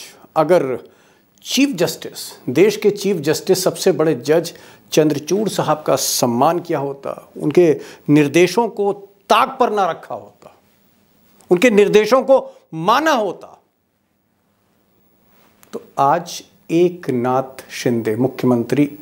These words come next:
एकनाथ शिंदे का आज मुंबई में आखिरी दिन भी हो सकता था सरकार का।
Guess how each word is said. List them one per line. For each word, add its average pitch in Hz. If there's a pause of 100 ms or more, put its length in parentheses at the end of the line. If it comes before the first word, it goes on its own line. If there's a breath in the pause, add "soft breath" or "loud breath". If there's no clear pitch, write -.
एकनाथ 131
शिंदे 127
का 127 (560 loud breath)
आज 123 (160)
मुंबई 127
में 139
आखिरी 127
दिन 123
भी 117
हो -
सकता -
था -
सरकार -
का। -